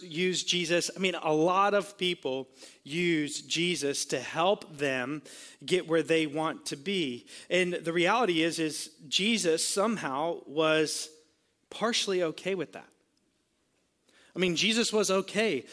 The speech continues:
with some of that, and it kept Jesus going, and Jesus kept, uh,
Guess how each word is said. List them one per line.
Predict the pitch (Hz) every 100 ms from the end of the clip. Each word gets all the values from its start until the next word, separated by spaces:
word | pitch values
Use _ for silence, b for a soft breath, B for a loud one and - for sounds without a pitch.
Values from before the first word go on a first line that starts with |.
| B -
with | 156 151 -
some | - 165
of | 139
that, | 139 135 165
and | 160 131 -
it | 156 -
kept | 214 226 180
Jesus | 160 180 175 156
going, | 185 190 165
and | 156
Jesus | 180 196 214 -
kept, | - 208 202 - B B B 170
uh, | 160 139